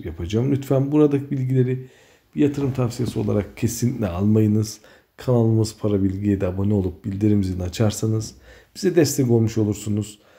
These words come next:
Emeğimizin karşılığını az çok almamız gerekiyor. Bu konuda bize beğenilerinizle, yorumlarınızla lütfen yardımcı olunuz.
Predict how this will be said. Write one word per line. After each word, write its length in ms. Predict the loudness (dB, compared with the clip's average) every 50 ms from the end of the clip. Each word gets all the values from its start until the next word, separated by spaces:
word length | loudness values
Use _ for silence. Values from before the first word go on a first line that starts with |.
| _ _ _ -4
Emeğimizin 580 | 0 4 4 6 6 6 4 2 2 0 0
karşılığını 680 | 0 0 -2 -2 -2 -4 -4 -2 -2 -2 -2 -4 -6 -4
az 220 | -4 -4 -4 -4
çok 200 | -4 -6 -6 -4
almamız 460 | -4 -2 0 0 2 2 2 0 2 2
gerekiyor. 420 | 2 2 2 0 -2 -2 -4 -4 -4
Bu 100 | -4 -2
konuda 360 | 0 0 2 2 2 0 0
bize 320 | -2 -2 -2 -2 -2 -2 -4 -10 -20 _ _ _ _ 0
beğenilerinizle, 800 | 4 4 4 4 4 2 2 2 0 0 0 -2 -2 -2 -2 0
yorumlarınızla 840 | 0 2 2 2 0 0 0 0 -2 -2 -4 -6 -4 -2 0 0
lütfen 460 | 0 0 -2 -2 -2 -2 -2 -2 -2 -2
yardımcı 560 | 0 2 2 2 2 0 -4 -4 -2 0 0 -2
olunuz. 460 | -2 -4 -8 -10 -12 -16 -18 -20